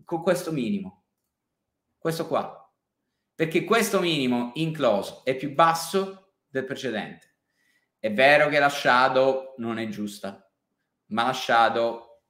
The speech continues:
mm, sulle cripto, mm, ok? Su Bitcoin la valuto, però sul cripto. Il problema è che questo minimo è inferiore al precedente, vedete? È inferiore, ragazzi, quindi ha fatto un minimo più basso. Quindi anche questo minimo è valido per una chiusura di un annuale.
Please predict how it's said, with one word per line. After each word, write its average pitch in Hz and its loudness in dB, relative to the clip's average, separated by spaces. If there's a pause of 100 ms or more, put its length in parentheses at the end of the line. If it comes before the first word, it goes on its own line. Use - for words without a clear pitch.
(260)
mm, 101 -8
sulle 113 -12
cripto, 110 -4
mm, 104 -8 (340)
ok? 104 -4
Su - -20
Bitcoin 202 2
la 156 2
valuto, 107 0
però 131 -4
sul 131 -8
cripto. 101 -12 (960)
Il 160 -4
problema 196 4
è 160 0
che 165 2
questo 202 2
minimo 202 2
è - 2
inferiore 151 4
al - 4
precedente, 120 -4
vedete? 101 -4
È 123 -4
inferiore, 120 -2
ragazzi, 87 -8
quindi 104 -2
ha 127 -2
fatto 160 2
un 170 -6
minimo 123 -2
più 107 -6
basso. 92 -10 (400)
Quindi 147 -2
anche 175 -2
questo - -6
minimo 156 -2
è 135 -2
valido 147 4
per 123 2
una 123 -2
chiusura 123 -4
di 113 -2
un 110 -4
annuale. 101 -2